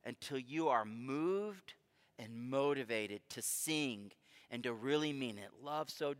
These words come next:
amazing, so divine, demands my soul, my life, my all."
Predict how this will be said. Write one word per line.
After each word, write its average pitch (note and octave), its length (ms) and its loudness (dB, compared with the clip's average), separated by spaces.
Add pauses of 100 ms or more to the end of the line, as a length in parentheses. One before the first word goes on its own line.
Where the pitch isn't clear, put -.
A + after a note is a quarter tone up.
(140)
amazing, G2+ 560 -10 (420)
so - 300 0
divine, B2 460 -8
demands A#2 560 -4
my G#2 140 -6
soul, A#2+ 500 -4 (280)
my A2+ 140 -4
life, G2 440 -2 (360)
my F2+ 220 -10
all." D#2+ 280 -20